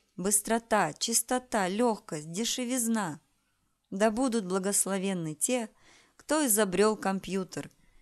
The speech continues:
кто изготовил его, кто подарил его нам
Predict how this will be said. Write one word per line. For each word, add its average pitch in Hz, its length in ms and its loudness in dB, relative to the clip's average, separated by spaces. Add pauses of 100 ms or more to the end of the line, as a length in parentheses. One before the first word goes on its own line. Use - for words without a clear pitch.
(160)
кто - 320 -2
изготовил 190 720 2
его, 175 420 -4 (460)
кто 311 200 -2
подарил 233 480 2
его 180 280 -2
нам 180 420 0